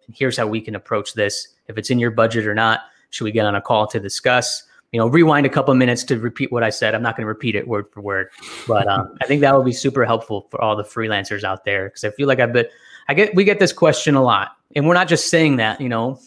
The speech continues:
Speaker 1: <laughs> we're not, everybody says, "We get this question." It's like, "Do you really?" But we have gotten this question. Yeah, I've gotten
Speaker 2: <laughs>
Speaker 1: personal message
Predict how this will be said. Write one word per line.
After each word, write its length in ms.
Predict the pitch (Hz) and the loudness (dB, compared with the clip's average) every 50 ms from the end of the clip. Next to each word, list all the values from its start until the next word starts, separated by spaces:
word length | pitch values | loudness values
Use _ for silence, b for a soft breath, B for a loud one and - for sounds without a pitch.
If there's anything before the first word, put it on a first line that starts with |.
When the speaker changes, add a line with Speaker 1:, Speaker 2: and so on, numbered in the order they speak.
| - 202 | -12 -8
Speaker 1:
<laughs> 180 | 185 214 - | -4 -4 -2
we're 240 | 180 208 170 196 208 | 0 0 0 2 2
not, 280 | 180 170 190 - 175 - B B B B | 2 0 0 -2 -6 -14 B B B B
everybody 320 | - 151 175 170 156 147 139 | -2 0 0 2 2 0 0
says, 220 | - 165 135 113 120 | 0 0 -2 0 -2
"We 80 | 131 | -4
get 180 | 127 - 202 202 | -4 -4 -2 -2
this 140 | - - - | -2 -4 -4
question." 420 | - - 165 156 - - - 107 | -2 -2 0 0 -2 -4 -8 -10
It's 80 | 107 117 | -12 -14
like, 100 | 107 110 | -12 -10
"Do 80 | 135 143 | -8 -6
you 160 | 151 143 135 | -4 -4 -4
really?" 420 | 123 131 131 127 127 123 131 _ _ _ _ _ - | -4 -4 -4 -4 -4 -6 -8 _ _ _ _ _ -4
But 100 | 135 135 | -2 0
we 100 | 147 147 | 2 4
have 200 | 175 190 165 143 | 2 2 2 2
gotten 220 | 156 160 - 135 | 0 0 0 -2
this 120 | 131 - | -4 -4
question. 500 | - - 151 147 - - - 98 98 98 - - | 0 0 0 0 0 -4 -10 -12 -12 -12 -12 -8
Yeah, 200 | 117 110 107 107 110 | -4 -2 0 0 2
I've 160 | 120 131 127 | 0 0 0
gotten 200 | 131 131 135 135 | 2 0 0 0
Speaker 2:
<laughs> 60 | - - | -2 -6
Speaker 1:
personal 340 | 139 135 - - 135 120 | -6 -6 -4 -4 -4 -2
message 480 | 123 131 135 127 - 123 110 107 - - | 0 0 0 -2 -2 -6 -8 -8 -12 -18